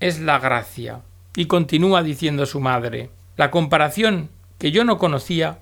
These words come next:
me pareció profunda. Pero volví a la carga. '¿Pero quién te ha dicho esas cosas?', le pregunté.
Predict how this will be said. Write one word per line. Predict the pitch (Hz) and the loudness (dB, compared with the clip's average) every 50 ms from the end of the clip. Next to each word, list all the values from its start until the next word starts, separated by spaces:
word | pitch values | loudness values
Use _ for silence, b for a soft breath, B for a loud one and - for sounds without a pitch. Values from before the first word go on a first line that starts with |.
| - - | -12 -6
me | - 147 147 | -2 0 0
pareció | 135 131 143 135 135 127 - 180 175 170 - | 2 2 2 2 2 0 0 2 2 2 2
profunda. | - 151 143 - - 156 156 143 131 120 120 120 120 - - - - - - | 0 -2 -2 -2 -2 -2 -2 0 -2 -2 -4 -8 -10 -12 -16 -20 -20 -6 0
Pero | 226 214 208 202 196 - - - - - | 2 4 4 2 0 -4 -14 -20 -12 -4
volví | 202 185 208 208 269 269 | 0 2 2 4 4 4
a | 254 214 | 4 4
la | 185 156 - | 4 2 2
carga. | - 135 123 113 107 110 117 117 113 - - - - - - - - - - - - - - | 2 0 0 0 -2 -4 -6 -6 -8 -10 -16 -20 -20 -20 -20 -20 -20 -20 -20 -20 -20 -8 0
'¿Pero | 208 190 202 196 202 | 2 2 2 2 2
quién | 226 254 285 277 240 | 2 2 4 4 4
te | 202 202 | 4 4
ha | 185 | 2
dicho | 185 190 170 - 185 | 2 2 0 -2 -4
esas | 156 156 147 - | -4 -4 -6 -6
cosas?', | - - 226 214 - 165 139 123 | -2 -2 0 0 0 0 -2 0
le | 139 139 | 0 -2
pregunté. | 123 135 139 131 123 127 131 123 120 123 139 123 117 117 | 0 0 0 0 0 0 -2 -2 -2 -2 -2 -2 -4 -6